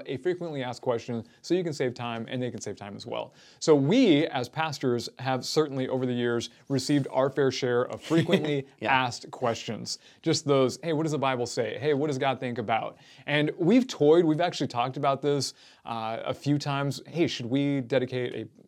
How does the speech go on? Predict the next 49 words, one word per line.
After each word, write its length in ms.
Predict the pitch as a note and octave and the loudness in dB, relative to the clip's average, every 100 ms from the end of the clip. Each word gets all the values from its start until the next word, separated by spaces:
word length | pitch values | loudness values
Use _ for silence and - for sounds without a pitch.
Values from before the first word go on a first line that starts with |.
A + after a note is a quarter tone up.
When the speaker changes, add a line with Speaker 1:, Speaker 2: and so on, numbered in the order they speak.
| - | -14
Speaker 1:
you 60 | C#3 | -8
know, 80 | A#2 | -6
Speaker 2:
Mm, 100 | A2 | -2
Speaker 1:
podcast 440 | B2 F2+ C3 A2+ | -2 -2 -4 -6
Speaker 2:
mm-hmm. 240 | A2 A#2+ C#3+ | -6 -6 -4
Speaker 1:
episode 400 | C#3 - B2 A#2+ - | -6 -2 0 0 -2
or 280 | A#2+ A2 | -2 0
maybe 260 | G#2+ A#2+ A2+ | -2 -4 -4
even 140 | A2 | -6
a 20 | G#2 | -6
few 400 | - D3 D3 C3+ - - | 0 2 2 -2 -10 -10
to 240 | - C#3 A#2+ | -2 0 0
some 160 | C#3+ | 0
of 80 | C3 | 0
those 140 | B2+ | 0
frequently 380 | - C#3+ C3 B2 | 0 -2 -2 -4
asked 180 | B2 A#2 | -4 -6
questions?" 480 | - C3 B2+ C#3+ B2+ - C#3+ | -2 -2 0 -4 -4 -10 -8
And 100 | C#3+ | 2
we 80 | F3 | 10
always 140 | A#3 | 12
just 100 | D#3+ | 10
kinda 160 | C#3+ D3+ | 4 0
pushed 300 | - D#3 D3 | 0 -2 0
it 60 | C3 | 2
off. 260 | C#3 C3+ | 4 4
And 80 | C3+ | 0
then 180 | C3+ C3 | 0 0
today 240 | B2+ D3 F#3+ | 2 4 4
we're 120 | D3+ | 4
like, 220 | D3 D#3 | 4 4
"You 60 | E3+ | 2
know 80 | G3+ | 4
what? 160 | G#3 | 4
Let's, 200 | F#3 G3 - | 2 2 0
let's 160 | F3 | 2
go 140 | G3 F3+ | 4 4
for 200 | C3+ G#2+ | 4 0
it. 40 | B2 | 2
Let's 80 | |
Speaker 2:
Let's 120 | C#3+ D3 | 2 4
Speaker 1:
go 60 | |
Speaker 2:
hit 100 | F3+ | 4
a 20 | |
Speaker 1:
for 60 | - | 4
it." 40 | |
Speaker 2:
bunch 220 | B2+ F#3 G3 | 4 4 2
of 120 | |
'em. 80 | A#2+ | -6